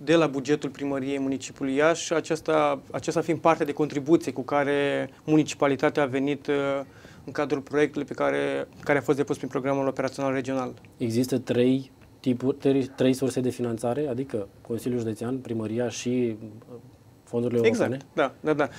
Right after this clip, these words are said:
Speaker 1: Dar, uh, uh, contribuția instituțiilor locale, autorităților lo-, locale este infimă. Vorbim de douăzeci și șase de milioane de lei, dintre care douăzeci și patru virgulă șase, dacă nu mă înșel, e, este suma pe care am absorbit-o, uh,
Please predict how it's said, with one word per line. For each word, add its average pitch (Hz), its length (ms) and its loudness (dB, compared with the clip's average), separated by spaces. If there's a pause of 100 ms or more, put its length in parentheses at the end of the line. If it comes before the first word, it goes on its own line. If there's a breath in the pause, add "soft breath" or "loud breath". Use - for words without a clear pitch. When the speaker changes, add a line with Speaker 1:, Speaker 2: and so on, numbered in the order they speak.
(160 loud breath)
Speaker 1:
Dar, 151 220 4
uh, 151 460 6 (140)
uh, - 60 -10 (480)
contribuția 147 1000 6 (300)
instituțiilor 151 580 2
locale, 139 580 4 (120)
autorităților 151 600 4
lo-, 135 200 0
locale 151 360 4
este 151 200 2
infimă. 131 680 0 (120)
Vorbim 139 320 0
de 135 180 2
douăzeci 135 400 4
și - 60 -6
șase 147 240 0
de 135 80 -2
milioane 135 300 0
de 127 140 -4
lei, 147 260 0 (560 loud breath)
dintre 147 260 -2
care 151 300 6 (100)
douăzeci 151 360 6
și - 260 -2 (280)
patru 156 360 6
virgulă 135 380 -2
șase, 143 340 0
dacă 135 220 0
nu 147 80 0
mă 147 100 0
înșel, 156 400 4
e, 151 340 4
este 143 300 -6
suma 147 360 0
pe - 140 -10
care 139 180 2
am 139 60 0
absorbit-o, 143 480 2
uh, - 1080 -2